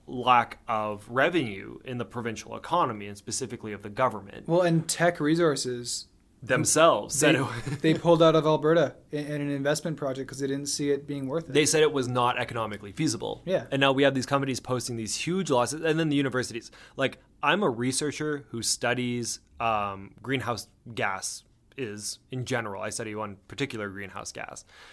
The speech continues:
Speaker 1: Um, and I can tell you that we're not jumping on a bandwagon. We, we're literally the people who are saying that this is a problem, and if we don't rise to meet it, huge swaths of the world will be rendered uninhabitable,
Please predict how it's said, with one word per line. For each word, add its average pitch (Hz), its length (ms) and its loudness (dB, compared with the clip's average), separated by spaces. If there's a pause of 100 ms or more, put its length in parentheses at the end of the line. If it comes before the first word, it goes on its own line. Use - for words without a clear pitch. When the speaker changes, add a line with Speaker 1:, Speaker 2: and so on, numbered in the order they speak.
(300)
Speaker 1:
Um, 139 240 4
and 143 100 4
I 165 80 6
can 170 140 0
tell 160 180 2
you 143 120 2
that 135 120 2
we're 143 80 0
not 165 200 2
jumping 147 280 2
on 139 100 2
a 123 40 2
bandwagon. 113 840 -2
We, 143 340 2
we're 139 260 0
literally 131 680 0
the 123 180 -8
people 127 440 -4
who 104 120 -6
are 120 100 -4
saying 117 320 -4
that 113 180 -10
this 127 180 -2
is 117 80 -6
a 120 80 -2
problem, 120 600 0
and 117 100 -10
if 110 140 -12
we 110 80 -8
don't 120 360 -2 (320)
rise 120 360 2
to - 120 -12
meet 127 300 0
it, 110 300 -8 (480)
huge 151 420 -2
swaths 139 500 2
of 120 120 -6
the 120 80 -4
world 117 320 -2
will 117 80 -6
be 110 160 -4
rendered 107 680 -4
uninhabitable, 113 840 -4